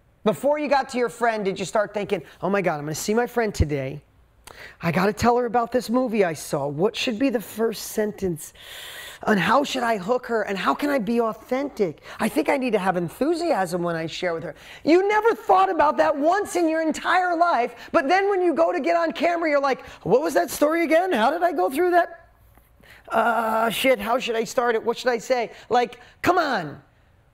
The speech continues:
Authenticity comes out, you know when? When you're authentic, when you really care, when you're just telling a real story. I didn't think about that story with my daughter. In fact, I did this whole training, and right before I came on, I'm like, "I gotta tell a story, I gotta tell a story."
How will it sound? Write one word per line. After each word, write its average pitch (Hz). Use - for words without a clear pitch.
Authenticity 320
comes 285
out, 302
you 285
know 339
when? 349
When 156
you're 165
authentic, 302
when 220
you 277
really 330
care, 381
when 330
you're 403
just 370
telling 403
a 370
real 370
story. 381
I 359
didn't 403
think 294
about 269
that 254
story 254
with 233
my 247
daughter. 262
In 330
fact, 320
I 294
did 254
this 285
whole 277
training, 311
and 247
right 294
before 285
I 277
came 254
on, 254
I'm 214
like, 185
"I 180
gotta 190
tell 196
a 190
story, 190
I -
gotta 175
tell 190
a 185
story." 190